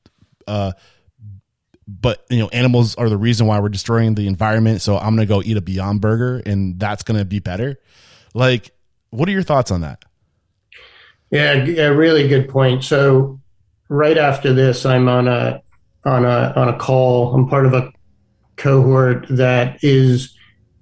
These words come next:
Speaker 2: really ch-, ch-, trying to define the practices and principles of the alternative protein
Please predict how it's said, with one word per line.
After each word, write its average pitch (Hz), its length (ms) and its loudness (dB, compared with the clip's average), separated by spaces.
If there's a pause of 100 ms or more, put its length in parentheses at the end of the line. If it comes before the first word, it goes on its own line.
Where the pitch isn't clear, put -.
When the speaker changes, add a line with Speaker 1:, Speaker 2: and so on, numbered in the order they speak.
(1120)
Speaker 2:
really 143 880 2
ch-, - 280 -16 (420)
ch-, - 400 -14
trying 170 440 2
to 143 220 2
define 139 800 2
the 127 240 2
practices 156 640 -2
and 131 180 4
principles 127 640 0
of 127 140 0
the 123 120 2
alternative 127 640 2
protein 123 680 0